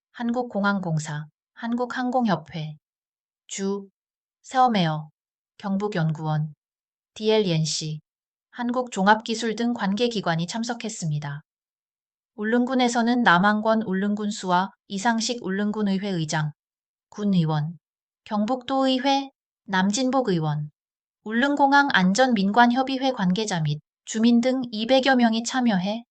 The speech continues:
높은 관심을 보였습니다. 설명회는 울릉공항 건설 사업 추진 상황 보고, 운영 개시, 로드맵, 연구 용역 중간성과 발표,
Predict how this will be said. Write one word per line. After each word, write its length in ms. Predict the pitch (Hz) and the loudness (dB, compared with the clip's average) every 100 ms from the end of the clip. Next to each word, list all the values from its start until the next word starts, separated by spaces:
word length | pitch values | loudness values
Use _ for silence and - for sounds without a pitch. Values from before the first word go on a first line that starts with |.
| - | -6
높은 380 | 202 208 277 | -6 -4 -4
관심을 460 | 262 190 180 202 208 | 0 0 0 0 -4
보였습니다. 800 | 208 170 165 170 151 147 147 139 _ _ _ _ _ _ _ _ | -2 -4 -4 -4 -4 -4 -10 -14 _ _ _ _ _ _ _ _
설명회는 840 | - 269 262 277 262 262 277 277 - - | -4 0 2 2 2 2 0 -2 -10 -8
울릉공항 600 | 208 233 247 247 240 240 | 0 2 4 4 4 4
건설 380 | 214 190 240 240 | 2 0 0 -2
사업 340 | 240 226 233 | 2 0 0
추진 320 | - 262 262 | -8 -6 -4
상황 340 | 254 247 240 240 | 0 2 2 2
보고, 440 | 180 151 151 151 - _ _ _ _ | -2 -6 -6 -8 -12 _ _ _ _
운영 340 | 190 214 220 | -2 0 0
개시, 520 | 202 160 156 151 147 - _ _ - | 0 -2 -2 -6 -8 -12 _ _ -4
로드맵, 580 | 202 214 247 240 240 - _ | -2 2 4 4 2 -6 _
연구 460 | 180 180 208 226 226 | 0 2 0 -2 0
용역 360 | 185 190 208 | 2 2 -2
중간성과 760 | 208 185 190 214 208 196 185 196 | -4 -2 2 2 0 -4 -2 -2
발표, 480 | 196 151 - 151 | -4 -6 -6 -10